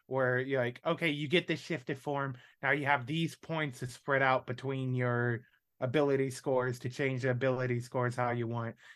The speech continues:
and everything." And while that would make for a, make for a lot of diversity in character builds and whatnot,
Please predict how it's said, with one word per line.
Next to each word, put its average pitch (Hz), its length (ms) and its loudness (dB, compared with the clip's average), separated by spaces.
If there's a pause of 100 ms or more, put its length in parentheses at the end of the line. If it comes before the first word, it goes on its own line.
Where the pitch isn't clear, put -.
(140)
and 117 80 -4
everything." 123 440 -2
And 127 180 4
while 131 240 8
that 139 280 4
would 135 120 2
make 131 300 0
for 123 520 -2 (420)
a, 123 220 0 (460)
make 151 280 0
for 147 120 4
a 127 60 6
lot 135 200 6
of 123 160 2
diversity 135 1000 2
in 120 140 -6
character 131 380 2
builds 117 320 -2
and 113 140 -4
whatnot, 110 480 -6